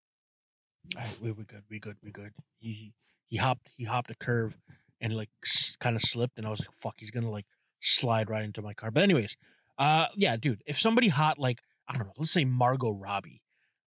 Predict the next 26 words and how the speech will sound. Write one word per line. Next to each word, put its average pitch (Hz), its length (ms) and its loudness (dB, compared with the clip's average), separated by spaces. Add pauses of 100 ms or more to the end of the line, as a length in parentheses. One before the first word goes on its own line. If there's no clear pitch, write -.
somehow 147 640 4
messages 120 560 0
me, 110 320 -8 (320)
I 101 140 -8
don't 107 140 -4
know 104 80 -8
what 107 200 0
app, 110 320 0
but 113 160 -2
she's 120 160 0
like, 120 160 -2 (600)
"Hey, 277 120 4
Kevin, 139 420 0 (800)
I'm 190 500 4
Margot 117 440 2
Robbie 156 480 4 (540)
from 123 140 0
the 123 80 4
movie 127 420 4 (440)
Suicide - 920 4
Squad 107 420 -2
and 120 280 -2 (360)
Wolf 117 220 0
of 135 180 2
Wall 151 200 4
Street. - 340 -4